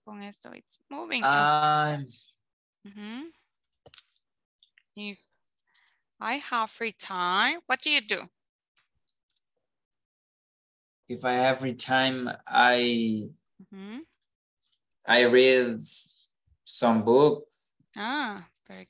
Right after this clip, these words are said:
Speaker 1: good.
Speaker 2: Yes,
Speaker 1: Mister
Speaker 2: I, I like to read, and
Speaker 1: Mm-hmm.
Speaker 2: sometimes I practice my guitar.
Speaker 1: Oh,
Speaker 2: I
Speaker 1: nice.
Speaker 2: study solfeo
Speaker 1: Oh.
Speaker 2: and so on.
Speaker 1: Oh,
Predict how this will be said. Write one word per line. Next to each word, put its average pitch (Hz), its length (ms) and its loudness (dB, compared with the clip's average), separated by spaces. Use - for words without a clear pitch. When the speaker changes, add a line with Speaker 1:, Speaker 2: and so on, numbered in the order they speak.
Speaker 1:
good. 214 180 -8
Speaker 2:
Yes, 120 260 0
Speaker 1:
Mister - 360 -8
Speaker 2:
I, 123 60 4
I - 20 4
like 123 240 4
to 123 100 -6
read, 120 380 0
and 110 680 -2
Speaker 1:
Mm-hmm. 185 500 -16
Speaker 2:
sometimes 131 640 2
I 117 600 2
practice 113 520 -4
my 104 240 -2
guitar. 110 800 2
Speaker 1:
Oh, 196 260 -16
Speaker 2:
I - 40 -16
Speaker 1:
nice. 180 340 -2
Speaker 2:
study 113 460 4
solfeo 110 1000 0
Speaker 1:
Oh. 190 320 -8
Speaker 2:
and 220 200 0
so 131 160 0
on. 135 400 4
Speaker 1:
Oh, 226 1400 -8